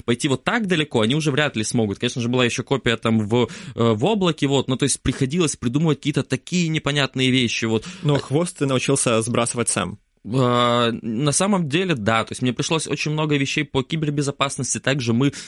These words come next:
Speaker 1: изучали сами, я никогда не забуду те времена, когда мы сидели в CryptoCat, это очень ужасный мессенджер, вот,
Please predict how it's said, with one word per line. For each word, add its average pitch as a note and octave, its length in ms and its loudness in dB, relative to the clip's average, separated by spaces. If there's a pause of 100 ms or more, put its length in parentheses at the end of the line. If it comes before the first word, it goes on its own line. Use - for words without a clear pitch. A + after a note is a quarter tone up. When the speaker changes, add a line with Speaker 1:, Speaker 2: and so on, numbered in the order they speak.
(160)
Speaker 1:
изучали A#2 320 0
сами, C3 260 0
я A2+ 120 4
никогда B2+ 480 0
не C3 100 -2
забуду B2 300 0
те C3+ 100 0
времена, A#2+ 300 2
когда A#2 260 -2
мы A#2+ 80 2
сидели A#2 280 0
в - 140 -12
CryptoCat, C3+ 520 -2
это C3+ 180 -2
очень B2+ 420 -2
ужасный A2+ 600 0
мессенджер, B2 580 0
вот, A2+ 320 0